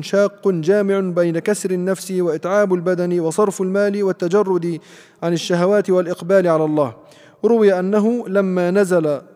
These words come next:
صدر الآية جمع رسول الله صلى الله عليه وسلم أرباب الملل فخطبهم وقال: "إن الله تعالى كتب عليكم الحج، كتب عليكم الحج فحجوا، فآمنت به ملة واحدة وكفرت به خمس ملل"،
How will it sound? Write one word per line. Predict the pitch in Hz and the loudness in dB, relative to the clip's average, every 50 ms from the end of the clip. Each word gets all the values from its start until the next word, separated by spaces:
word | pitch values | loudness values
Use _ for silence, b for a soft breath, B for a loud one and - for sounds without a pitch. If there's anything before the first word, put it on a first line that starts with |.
| - _ _ _ _ _ | -20 _ _ _ _ _
صدر | - - 214 208 190 175 180 175 | -6 -2 0 0 2 2 2 0
الآية | 170 165 160 196 214 214 214 226 220 190 | 0 0 0 2 2 2 2 2 0 0
جمع | 175 170 208 208 202 180 175 175 | 0 2 2 2 2 0 0 0
رسول | 175 170 - 202 196 190 | -2 -2 -2 -2 -2 0
الله | 185 190 185 180 | 0 0 -2 -2
صلى | 170 - 170 170 170 | -2 -4 -6 -6 -6
الله | 175 190 185 | -4 -2 0
عليه | 180 180 | 0 0
وسلم | 175 175 - 202 196 190 185 180 | 0 -2 -2 -2 0 0 0 0
أرباب | 180 170 170 170 170 196 208 202 185 | -2 -2 -2 -2 0 0 2 2 2
الملل | 185 180 185 208 226 233 240 240 226 B B B B B B | 2 0 2 2 2 0 0 -2 -4 B B B B B B
فخطبهم | 185 - - 170 - 185 185 190 190 156 151 143 147 | -6 -2 -2 -2 0 0 2 2 2 0 0 -2 -2
وقال: | 160 160 - - 214 226 226 226 214 190 B B B B B | -2 -2 -2 0 0 2 2 0 -2 -6 B B B B B
"إن | 170 165 165 | -4 -2 -2
الله | 160 160 185 190 180 175 | -2 0 2 2 2 2
تعالى | 170 170 180 170 185 196 196 190 180 175 170 | 0 -2 -2 -2 2 2 2 2 2 0 0
كتب | 170 - 202 - 196 185 170 | 0 0 0 2 0 0 0
عليكم | 170 165 175 190 202 202 196 - 175 170 165 | 0 0 2 2 2 2 0 -2 -4 -4 -4
الحج، | 165 - - 208 185 165 156 185 196 202 | -2 -2 -2 -2 -2 -2 -2 -2 -2 -2
كتب | 196 - - 170 - 190 185 - 185 175 | -4 -6 -10 -4 -2 -2 0 0 0 0
عليكم | 170 170 175 202 202 202 - 180 175 | 0 0 2 2 0 0 -2 -4 -4
الحج | 170 160 - 220 208 180 170 196 | -2 -2 0 -2 -2 0 0 -2
فحجوا، | 185 185 175 160 190 190 165 139 135 143 127 - B B B B B B B | -2 -2 -2 0 0 0 0 -2 -8 -8 -8 -10 B B B B B B B
فآمنت | - 180 185 202 196 202 226 233 220 208 202 - | -6 -2 0 0 2 2 2 4 2 2 0 -2
به | 196 214 208 196 196 190 | -4 -2 0 2 2 2
ملة | 190 208 214 202 190 185 175 185 | 4 2 2 2 0 -2 -2 -2
واحدة | 175 175 175 175 160 - 220 220 226 220 196 190 | -2 -2 -2 -2 -2 -2 -2 -2 -2 -2 -2 -2
وكفرت | 190 190 - 214 196 - 190 175 175 170 - 170 | -4 -4 -4 -4 -4 -2 -2 -4 -4 -4 -6 -8
به | 175 202 185 175 170 165 | -6 -4 -2 -2 -2 -4
خمس | - 190 185 175 - - | -4 -4 -6 -6 -6 -4
ملل"، | 175 202 220 226 233 247 233 | -2 0 2 2 2 0 -2